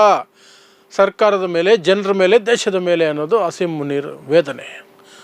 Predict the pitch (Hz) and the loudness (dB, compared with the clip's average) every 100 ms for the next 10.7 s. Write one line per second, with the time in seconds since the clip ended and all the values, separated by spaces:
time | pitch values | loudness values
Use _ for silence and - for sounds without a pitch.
0 | - - 147 131 135 262 269 247 - 202 | -6 -2 -2 0 2 2 2 0 0 -2
1 | 180 170 170 156 185 240 180 170 160 - | -2 -6 -6 -8 -6 -6 -6 -4 -6 -8
2 | 139 131 123 - - - 139 131 170 220 | -12 -10 -10 -12 -12 -14 -6 2 6 6
3 | 220 185 143 139 - 156 156 147 139 127 | 4 0 -6 -8 -10 -6 -4 -4 -6 -8
4 | 131 202 214 - - 180 165 - 175 147 | -2 -2 -2 -12 -2 0 0 2 2 2
5 | 123 139 196 _ - - _ - 139 135 | -4 -6 -6 _ -20 -20 _ -10 -4 2
6 | 170 151 165 139 - 285 - 208 175 151 | 2 0 -2 0 2 0 0 -8 -6 -6
7 | 226 262 240 208 147 135 - - - - | -2 -2 0 -2 -6 -10 -18 -20 -20 -14
8 | - 185 285 285 262 202 202 196 135 _ | 0 2 2 2 0 0 -4 -8 -10 _
9 | _ - 160 165 143 123 208 190 147 135 | _ -14 -10 -10 -12 -12 -14 -14 -12 -14
10 | - 131 135 120 123 226 | -14 -14 -12 -14 -8 -8